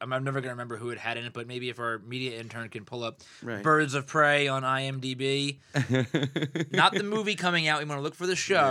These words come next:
Speaker 2: Yeah, you wanna look for the
Speaker 1: Um,
Speaker 2: show,
Speaker 1: it
Speaker 2: please.
Speaker 1: had the. I can picture. I can.
Speaker 2: <laughs>
Speaker 1: I can picture her face. She was an actress in one of the, like, the mid, uh, the mid two thousands teen, uh, movie.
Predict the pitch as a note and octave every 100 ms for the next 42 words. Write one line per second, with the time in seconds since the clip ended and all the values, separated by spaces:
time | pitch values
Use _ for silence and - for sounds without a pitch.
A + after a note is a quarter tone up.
0 | B2+ C#3 G2 G#2 A2 G#2+ G2+ D#3 G2+ D#3+
1 | D#3+ F3+ G3+ A#3 F#3 G#3 E3 F3 E3+ G3+
2 | - A#3 - A#3+ C4 G3 B3+ C4 - C#4
3 | F3 F3+ F#3+ - G#3+ - C4+ A3 G#3+ D#3
4 | - D3+ D#3+ G#3 - - E3+ D#3+ D#3 D3
5 | C#3+ D3 D#3+ F3 F3 - D3+ D3 C#3+ C#3+
6 | D3 C#3+ B2+ C3+ B2+ A2+ - - - C3+
7 | C#3 A2+ C#3 C3+ C#3+ D3 D3 C#3+ B2+ C3
8 | B2+ B2+ C#3 D3 C#3+ C3+ D#3 D3 C3+ C#3
9 | C#3 C#3 C#3+ C#3+ C3+ - - C#3+ C#3+ D3
10 | D3 C#3 C3 B2+ B2 B2+ C#3 C3+ D3 D3+
11 | D3+